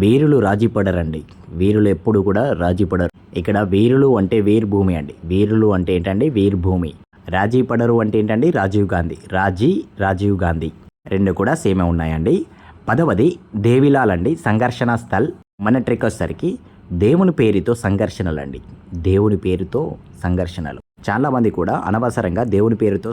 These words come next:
సంఘర్షణలు సృష్టిస్తారండి కొంతమంది. ఇక్కడ దేవుని పేరుతో అంటే దేవిలాల్, దేవుని దేవిలాల్ రెండు కూడా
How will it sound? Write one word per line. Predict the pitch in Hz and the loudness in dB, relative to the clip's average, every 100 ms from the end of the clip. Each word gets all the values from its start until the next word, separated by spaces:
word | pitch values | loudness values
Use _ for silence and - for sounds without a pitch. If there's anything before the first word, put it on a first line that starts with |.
| - | -6
సంఘర్షణలు | 90 92 92 98 95 - | -4 -4 -4 -6 -6 -6
సృష్టిస్తారండి | 90 - 101 - 80 71 98 151 - - | -10 -8 -10 -6 -8 -8 -8 -10 -10 -6
కొంతమంది. | 87 85 82 80 165 - - - _ | -4 -4 -4 -4 -4 -8 -20 -20 _
ఇక్కడ | 101 110 127 107 | -4 -2 0 2
దేవుని | 127 143 139 | 2 2 2
పేరుతో | 120 117 107 120 | 2 2 2 0
అంటే | 92 127 107 | 0 -2 2
దేవిలాల్, | 107 123 107 76 - - - - - - - 90 | 4 4 2 0 -8 -20 -20 -20 -20 -20 -10 0
దేవుని | 101 113 113 135 196 - - 104 107 | 2 4 4 4 2 -4 -10 -2 0
దేవిలాల్ | 113 110 101 80 69 - - _ 98 | 4 4 2 0 -6 -16 -20 _ -4
రెండు | 104 110 | 0 0
కూడా | 113 | 0